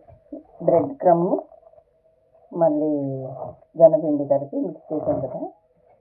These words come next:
ఇప్పుడు ఈ గుడ్లు, గుడ్డు బీట్ చేసింది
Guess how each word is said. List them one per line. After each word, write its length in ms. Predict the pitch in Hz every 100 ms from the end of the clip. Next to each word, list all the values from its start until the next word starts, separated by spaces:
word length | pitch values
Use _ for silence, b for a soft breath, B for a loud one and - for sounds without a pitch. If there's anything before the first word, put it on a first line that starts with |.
| _ _ _
ఇప్పుడు 400 | - - - - 339 - _ _ _ _ - - - - _ _ - - - - 640 _ _ _ _ _ _ _ _
ఈ 100 | 165 156
గుడ్లు, 380 | 165 151 147 170 - - _ _ - - _ _ _ _ _ _
గుడ్డు 220 | 147 165
బీట్ 260 | 165 170 165 165
చేసింది 460 | 147 165 143 135